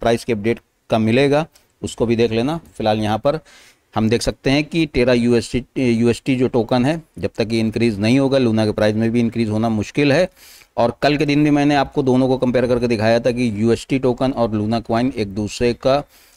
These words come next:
किस तरह से साथ-साथ चलते हैं। अगर वो गिरता है यू एस टी टोकन, तो लूना गिरता है,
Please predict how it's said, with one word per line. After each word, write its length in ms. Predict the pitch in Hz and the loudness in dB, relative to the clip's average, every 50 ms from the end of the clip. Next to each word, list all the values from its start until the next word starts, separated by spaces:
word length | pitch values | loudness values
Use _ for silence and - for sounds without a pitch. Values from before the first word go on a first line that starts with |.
| _ _ _ _ _ _ | _ _ _ _ _ _
किस 140 | - 143 - | -4 -2 0
तरह 220 | - 143 139 143 | 0 0 0 0
से 180 | 131 - 165 151 | 0 0 -2 -2
साथ-साथ 360 | - 131 120 120 - 135 127 | 0 0 -2 0 0 -2 -2
चलते 340 | - - 127 120 113 - 135 | 0 0 -2 -2 -2 0 0
हैं। 100 | 135 135 | 0 0
अगर 160 | 127 123 117 | 0 0 0
वो 140 | 113 120 120 | 0 0 0
गिरता 300 | 117 117 117 - 131 120 | 0 -2 -2 0 0 2
है 100 | 120 123 | 2 2
यू 120 | 120 120 | 2 2
एस 100 | 113 - | 0 -2
टी 100 | - 135 | -4 -4
टोकन, 340 | 123 123 117 113 - 139 135 | -2 -2 -2 -2 -2 -2 -2
तो 120 | 127 160 123 | -2 -2 -2
लूना 300 | 104 101 101 104 110 107 | -2 -2 -2 -2 -2 -2
गिरता 320 | 101 107 113 - 131 120 | -2 -4 -4 -2 0 0
है, 180 | 123 156 170 | 0 0 -2